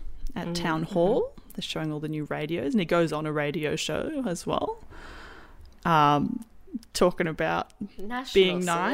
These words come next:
Speaker 2: celebrity at
Speaker 1: and
Speaker 2: this stage. <laughs>
Speaker 1: his interests, I guess. And then the day after that, the Sun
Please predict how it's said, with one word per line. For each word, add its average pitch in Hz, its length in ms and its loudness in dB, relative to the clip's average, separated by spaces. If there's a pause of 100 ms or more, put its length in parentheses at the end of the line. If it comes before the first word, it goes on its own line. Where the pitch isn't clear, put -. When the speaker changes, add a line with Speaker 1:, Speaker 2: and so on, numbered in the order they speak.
Speaker 2:
celebrity 226 240 0
at 170 80 -4
Speaker 1:
and 175 120 -2
Speaker 2:
this 190 120 -6
stage. - 500 -8 (460)
<laughs> - 600 -12
Speaker 1:
his 196 220 4
interests, 220 460 0
I 220 100 2
guess. 226 500 -6 (380)
And 196 120 0
then 196 140 4
the 196 80 4
day 190 240 -2
after 254 380 -4
that, 165 480 -4
the 180 100 -4
Sun 165 640 -2